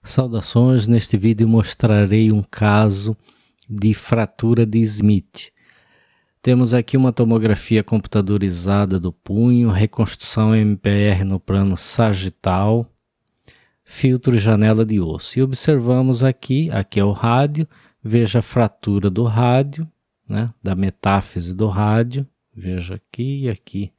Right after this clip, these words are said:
fratura da metáfise do rádio, com angulação palmar,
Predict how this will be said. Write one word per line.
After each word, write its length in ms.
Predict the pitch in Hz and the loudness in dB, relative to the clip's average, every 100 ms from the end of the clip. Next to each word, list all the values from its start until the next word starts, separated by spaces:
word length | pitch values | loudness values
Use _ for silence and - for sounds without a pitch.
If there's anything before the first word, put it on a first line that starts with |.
| _ - - _ _ | _ -20 -20 _ _
fratura 580 | _ - 101 - 101 98 | _ -4 -2 -2 -4 -2
da 140 | 92 | 0
metáfise 720 | 98 98 - 95 95 - 90 95 | 0 0 -2 -4 -4 -4 -8 -4
do 140 | 123 | -4
rádio, 580 | 104 110 117 120 127 131 _ _ _ _ - - _ _ - | 0 2 2 0 -4 -8 _ _ _ _ -20 -20 _ _ -4
com 400 | 165 175 185 - - | 0 0 -2 -6 -2
angulação 1300 | 135 143 123 135 135 123 - - - 120 123 135 139 - _ _ _ _ _ _ - _ _ _ | 0 0 0 2 2 2 -2 -6 -2 0 2 0 -2 -10 _ _ _ _ _ _ -20 _ _ _
palmar, 920 | - 139 160 135 104 104 107 123 139 | -2 0 0 0 2 2 2 0 -4